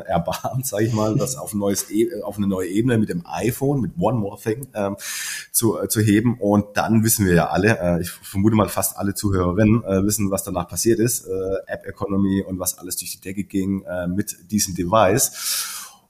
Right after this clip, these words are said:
Und vielleicht, vielleicht stehen wir hier, äh, nochmal Bezug auf mein neunzehnhundertfünfundneunzig Beispiel, vielleicht stehen wir hier genau an der gleichen, äh, an der, an der gleichen Stelle,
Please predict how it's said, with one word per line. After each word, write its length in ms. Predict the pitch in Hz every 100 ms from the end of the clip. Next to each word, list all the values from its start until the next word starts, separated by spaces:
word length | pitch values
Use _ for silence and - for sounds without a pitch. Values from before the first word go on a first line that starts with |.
| _ _ _
Und 160 | 143 135
vielleicht, 500 | 127 110 147 196 -
vielleicht 320 | - 127 240
stehen 180 | - 156
wir 80 | 147
hier, 400 | 139 139 139 110
äh, 280 | 120 120 120
nochmal 520 | 117 110 120 127 117
Bezug 320 | 117 127 123
auf 160 | 107 113
mein 140 | 107
neunzehnhundertfünfundneunzig 1000 | 104 - 107 95 101 98 98 135 139 -
Beispiel, 500 | 104 117 131 123 117
vielleicht 380 | - - 110 -
stehen 140 | 117
wir 40 |
hier 120 | 113 117
genau 240 | 104 107
an 80 | 110
der 80 | 107
gleichen, 480 | 101 104 110 107
äh, 20 | 101
an 380 | 101 98 95
der, 160 | 90 87
an 80 | -
der 80 | 98
gleichen 220 | 95 92
Stelle, 420 | - 104 131 202